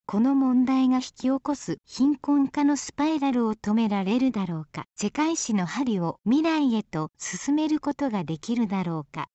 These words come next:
筆者であるマルクス・ガブリエル氏は、今までに類を見なかった新時代の哲学者である。おそらく世界中の多くの人々が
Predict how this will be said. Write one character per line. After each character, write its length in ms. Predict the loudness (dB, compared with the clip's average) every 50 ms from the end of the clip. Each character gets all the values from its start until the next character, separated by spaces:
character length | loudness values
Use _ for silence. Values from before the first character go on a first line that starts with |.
| _ _
筆 160 | -4 -2 -2
者 260 | -2 -2 -2 -2 -2
で 160 | 0 0 0
あ 120 | 0 0 0
る 140 | -2 -2
マ 160 | -2 -2 -2 -2
ル 120 | -2 -2
ク 100 | -2 -6
ス・ 200 | -10 -6 -6 -4
ガ 160 | -2 -2 -2
ブ 120 | 0 0 2
リ 160 | 2 2 2
エ 60 | 2
ル 120 | 0 -2
氏 220 | -6 -6 -8 -8 -6
は、 160 | -6 -8 -8 -12 _ _ _ _ _
今 280 | 0 2 2 4 4 4
ま 160 | 2 2 2
で 140 | 2 2 0
に 200 | 0 -2 -2 0
類 260 | 2 2 2 2 2
を 140 | 2 0 0 0
見 160 | 2 2 4
な 160 | 4 2 2
か 100 | 0 -2
っ 60 | -4
た 180 | -4 _ -4 -4
新 340 | -4 -2 0 2 4 4 4
時 140 | 4 2 2
代 220 | 2 2 2 2
の 160 | 2 0 -2
哲 340 | -4 -8 -10 -8 -2 -2 0
学 220 | 0 0 0 -2
者 200 | -6 -4 -4 -4
で 160 | -2 -2 -4 -4
あ 140 | -4 -4
る。 160 | -6 -8 -10 -8 _
お 80 | -6 -4
そ 180 | -2 0 0
ら 160 | 0 0 -2 -2
く 240 | -4 -4 -6 -6 -6 _
世 180 | -6 -6 -6
界 300 | -2 -2 0 0 0 0
中 240 | 0 0 2 2 4
の 300 | 4 4 4 4 4 2
多 60 | 2
く 160 | 0 0 0
の 120 | 0 0 0
人 240 | -2 -4 -4 -4 -2
々 320 | -2 -4 -4 -2 -2 -2
が 180 | -2 -2 -4 -6